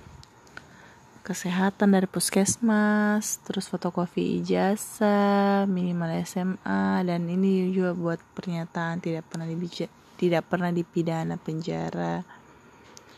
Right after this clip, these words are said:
surat pernyataan tidak pernah diberikan sanksi, pemberhentian tetap oleh K P U kota, dan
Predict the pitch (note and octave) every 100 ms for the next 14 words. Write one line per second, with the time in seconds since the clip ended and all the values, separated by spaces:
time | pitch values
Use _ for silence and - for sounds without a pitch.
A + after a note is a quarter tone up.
0 | - - - - - F#3 E3 - F3 E3
1 | D#3+ E3+ E3+ D3+ - E3 E3 E3 F3 F3
2 | - D#3+ E3 D#3+ E3+ - - F3+ F3+ F3+
3 | F3+ F3 F3 - - - - - _ _
4 | - - - - - F3+ F3 F3 F3 E3+
5 | - F3 E3+ E3 E3 D#3+ E3+ - E3+ E3+
6 | D#3+ D#3+ D#3 F3 E3+ - E3+ - F3 G3
7 | - G#3 G3 G3 G3 G3 F#3 F#3 F3+ F3+